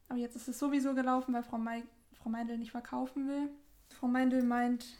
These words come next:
sie hätte gedacht, Otto wüsste, warum sie nicht verkaufen will, weil,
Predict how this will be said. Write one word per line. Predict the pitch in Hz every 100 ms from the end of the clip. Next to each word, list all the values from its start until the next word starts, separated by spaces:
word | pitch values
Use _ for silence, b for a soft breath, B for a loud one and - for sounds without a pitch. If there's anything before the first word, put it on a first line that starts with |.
| -
sie | - 240
hätte | 247 254
gedacht, | 254 226 247 -
Otto | 254 262 247
wüsste, | 269 277 262
warum | 240 233 233
sie | 233
nicht | 226
verkaufen | 240 226 233 226 240 226
will, | 240 254 269 - - - - _ _ -
weil, | 226 233 233 233 233 233